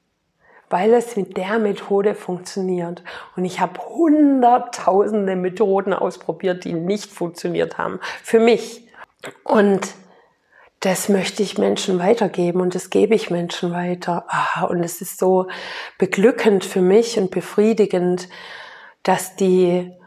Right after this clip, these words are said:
dass die danach glücklicher sind und zufriedener sind und erfüllter sind und einen Weg wissen und ein Ziel haben und einen Beitrag für die Menschheit geben wollen. Und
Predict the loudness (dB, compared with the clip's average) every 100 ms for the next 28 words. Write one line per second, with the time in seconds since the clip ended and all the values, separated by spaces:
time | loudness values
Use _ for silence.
0 | -20 -20 _ _ _ _ _ _ _ _
1 | _ _ -12 -4 -4 -2 -2 2 2 2
2 | 2 0 -2 -10 -2 2 2 2 -2 0
3 | -4 -2 -2 -2 -6 -12 _ -8 -8 -6
4 | -8 -6 0 2 4 4 2 -2 -2 -2
5 | -4 -10 -6 -4 -4 -8 2 2 4 0
6 | -2 -2 -2 -2 -8 -6 -2 -2 -2 -2
7 | -2 -6 -8 -4 2 4 4 0 -6 -6
8 | -6 -4 -4 -4 -4 -4 -4 -8 -8 -4
9 | 0 2 2 2 4 4 4 0 -6 -2
10 | -2 -2 -8 -12 -12 -14 -2 4 4 4
11 | 2 2 4 2 2 -2 2 2 2 2
12 | -2 -4 0 0 0 -4 -2 -2 -4 0
13 | 2 4 2 0 -2 0 0 -2